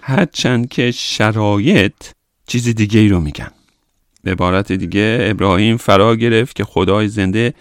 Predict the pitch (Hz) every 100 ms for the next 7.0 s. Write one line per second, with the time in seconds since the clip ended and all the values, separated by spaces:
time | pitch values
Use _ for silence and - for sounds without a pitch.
0 | - _ _ _ _ - - - - 123
1 | 113 101 - - - - _ - 104 -
2 | 110 113 107 92 85 - - _ _ _
3 | _ - 85 - 104 101 95 90 - 110
4 | 113 101 95 92 - 117 123 - _ -
5 | _ 101 101 110 113 - 110 113 113 110
6 | _ _ _ - - 107 101 110 117 123